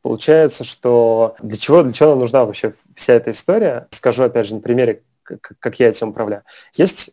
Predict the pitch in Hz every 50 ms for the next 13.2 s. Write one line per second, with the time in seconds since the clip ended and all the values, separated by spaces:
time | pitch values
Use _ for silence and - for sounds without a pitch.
0 | _ - - - 107 139 165 165 117 - 113 110 110 107 - - - - _ -
1 | 127 151 - - - - 139 131 120 110 107 110 104 120 113 107 107 110 104 104
2 | 98 107 110 - _ _ _ _ _ - 104 104 - 101 - - 107 107 104 -
3 | - 117 110 110 - - - 196 226 220 - 226 190 175 175 170 156 - _ _
4 | _ - - 113 - 120 113 113 107 110 113 104 117 110 101 117 117 110 107 107
5 | 104 107 107 104 107 104 104 104 101 - _ _ _ _ _ _ _ - 101 101
6 | 98 98 95 95 - - - 165 202 214 208 - 123 113 - - _ - 151 151
7 | 127 110 101 107 104 123 131 123 107 120 123 127 123 117 110 104 101 _ _ _
8 | - - 120 107 - 123 123 _ - 113 104 - - - - _ _ _ _ _
9 | - - - 143 135 127 131 - 113 - - _ _ _ _ _ _ - - 135
10 | 131 107 113 113 107 110 123 180 180 - 208 143 120 117 123 117 110 113 127 -
11 | - - - - - - - _ _ _ _ - 104 110 120 117 156 233 240 208
12 | - - 110 - - 143 147 160 - - - 113 - - 120 120 110 107 107 107
13 | - - - _